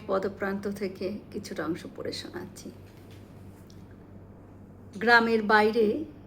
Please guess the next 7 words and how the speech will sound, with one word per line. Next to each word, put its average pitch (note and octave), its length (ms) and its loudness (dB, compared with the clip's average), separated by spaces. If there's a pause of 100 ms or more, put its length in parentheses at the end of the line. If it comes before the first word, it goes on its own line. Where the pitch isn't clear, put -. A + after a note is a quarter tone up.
(120)
একটি G3+ 340 0
ধান G#3 340 0
খেতে G3+ 440 -2 (640)
হাঁটু B3+ 400 0
সমান A3+ 600 0 (300)
জলকাদার F#3+ 580 0
মধ্যে F3+ 580 -2